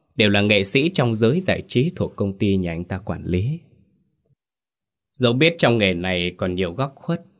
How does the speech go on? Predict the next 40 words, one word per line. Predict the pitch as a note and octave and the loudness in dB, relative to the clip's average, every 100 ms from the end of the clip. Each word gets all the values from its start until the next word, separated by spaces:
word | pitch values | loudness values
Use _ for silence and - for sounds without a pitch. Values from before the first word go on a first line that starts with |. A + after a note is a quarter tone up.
| _ _ _ | _ _ _
nhưng | B2 A2 | 2 4
bây | G#2 G2+ | 4 2
giờ | F#2+ E2 E2+ - | 0 -2 -4 -4
chứng | B2 | -6
kiến | B2+ A2+ C#3 | 0 0 0
tận | - - | -2 -4
mắt, | - C3+ D3 _ _ _ _ - | -4 -6 -6 _ _ _ _ -2
Thái | G#2+ | 0
Dương | A2+ A#2 G2+ | 2 2 2
mới | G#2+ | 0
thấy | - A2 | 0 -2
mọi | C3 B2 F#2 | 0 -2 -2
thứ | A2+ B2 D#3 | -4 -4 -4
còn | G2 E2 E2+ | -4 -4 -2
ghê | G#2 G2+ | -2 0
tởm, | G#2+ E2 | 0 0
vượt | F2 E2+ | -2 -4
xa | - G#2+ | -2 -2
trí | G2 - | -2 -4
tưởng | - G2 E2+ | -2 -2 -2
tượng | - F#2+ E2+ | -2 -4 -4
của | - | -8
anh | - F#2+ | -6 -6
ta | F#2+ F#2+ F2 | -6 -10 -8
nhiều. | F2 E2 D#2 _ _ _ _ _ _ _ _ | -8 -8 -12 _ _ _ _ _ _ _ _
Tất | E3+ E3+ | -2 2
nhiên | B2 | 2
là | G#2+ | 4
vẫn | F2+ G2+ D3 | 2 0 0
còn | G#2 F2 | -2 0
những | G2+ D3 | 0 0
nghệ | D3 F#2 | -2 -2
sĩ | F#2+ C3 D3+ F#3 | -2 -2 -2 -6
trong | C#3 A2+ | -6 -6
sạch | - - - | -6 -6 -4
đi | G#2+ | -2
lên | G2+ G#2 F#2+ | 0 -2 -2
bằng | F2+ D#2+ | -4 -6
thực | - - - | -8 -12 -8
lực, | F2+ - | -8 -8